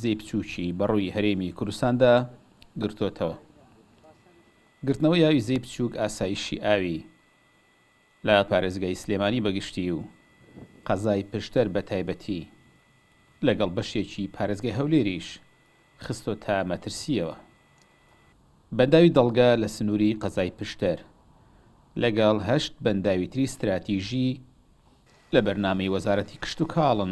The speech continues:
لە کابینەی نوێمی حکوومەتی هەرێمی کوردستاندا. بەنداوەکە دەکەوێتە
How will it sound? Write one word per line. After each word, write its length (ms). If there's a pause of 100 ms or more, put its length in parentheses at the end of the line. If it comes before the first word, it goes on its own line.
لە 140
کابینەی 540
نوێمی 340
حکوومەتی 680 (680)
هەرێمی 420
کوردستاندا. 540 (1200)
بەنداوەکە 520 (140)
دەکەوێتە 480